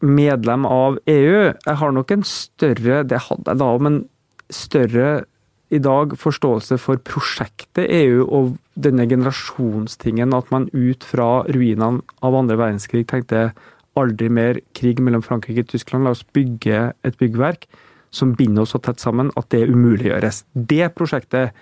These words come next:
har jeg nok mer i et sånt generasjons- og livsperspektiv,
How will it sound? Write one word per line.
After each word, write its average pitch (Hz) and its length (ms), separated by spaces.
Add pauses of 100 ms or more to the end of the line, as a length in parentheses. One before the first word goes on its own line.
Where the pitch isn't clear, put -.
(260)
har 143 140
jeg 123 100
nok 127 200
mer 135 320
i 143 60
et 135 80
sånt 131 260 (920)
generasjons- 131 640
og 143 60
livsperspektiv, 131 760